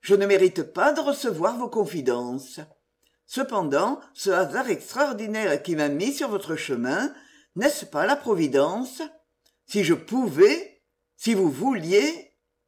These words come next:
Il s'arrêta, troublé par ses propres paroles, la gorge soudain serrée par une incompréhensible oppression.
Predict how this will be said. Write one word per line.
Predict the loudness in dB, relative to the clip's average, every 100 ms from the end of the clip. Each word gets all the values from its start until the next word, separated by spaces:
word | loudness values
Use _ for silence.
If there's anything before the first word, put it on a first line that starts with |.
| _ _ _ _ _ _ _ _ _ -2
Il | -2
s'arrêta, | 2 0 2 -2 0 -2 -2 -6 _ -10
troublé | -6 0 2 2
par | 2 -2
ses | -6
propres | -4 -4 -4 -6
paroles, | -4 -4 -2 0 0 -2 -6 -12 _ -6
la | -4
gorge | 0 2 2 -2
soudain | -6 -6 -2 -2 -2
serrée | -2 -2 2 0
par | 0 -2
une | -2 -4
incompréhensible | -4 -6 -8 -6 -4 -4 -6 -4 -4 -2
oppression. | -4 -6 -8 -6 -6 -6 -8